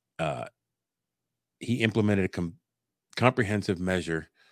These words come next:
to combat the mosquitoes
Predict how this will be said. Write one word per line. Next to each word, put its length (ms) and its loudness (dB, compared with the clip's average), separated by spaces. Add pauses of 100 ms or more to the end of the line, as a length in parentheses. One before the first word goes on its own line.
(320)
to 500 0 (480)
combat 420 4
the 80 2
mosquitoes 920 4